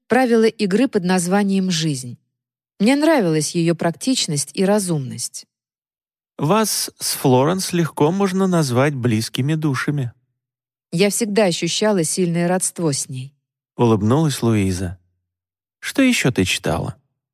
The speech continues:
Speaker 1: Большую помощь оказали работы Эммет Фокс.
Speaker 2: Как эти книги помогли тебе почувствовать себя преуспевающей?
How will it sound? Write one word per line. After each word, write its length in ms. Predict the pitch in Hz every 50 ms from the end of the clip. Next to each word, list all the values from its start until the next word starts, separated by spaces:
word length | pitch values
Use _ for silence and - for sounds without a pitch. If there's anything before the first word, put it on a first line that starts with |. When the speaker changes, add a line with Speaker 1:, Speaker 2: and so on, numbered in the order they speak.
| _ _ _ _ _ _ _ _ _ _
Speaker 1:
Большую 500 | - 170 196 196 185 - - 311 339 330
помощь 440 | 294 - - 269 277 285 285 - -
оказали 440 | 240 - 220 214 190 214 247 247 240
работы 540 | 220 208 208 190 185 226 226 - 233 226 - -
Эммет 340 | 202 208 202 202 208 202 -
Фокс. 580 | - - 165 147 127 - - - - - - _ _ _ _ _ _ _ _ _ _ _ _ _ _ _ _
Speaker 2:
Как 320 | - - 226 214 - -
эти 220 | 208 180 - - 165
книги 420 | - - 185 208 240 240 208 165
помогли 560 | 160 139 - 139 131 135 139 135 135 - 208
тебе 300 | 202 - 156 139 156 151
почувствовать 880 | 143 - 123 113 - - - 175 202 - - - 139 143 143 139 135 -
себя 400 | - - 113 107 92 110 117 120
преуспевающей? 1160 | - - 113 113 110 110 - - 127 123 117 110 95 90 82 80 - - - - 104 - -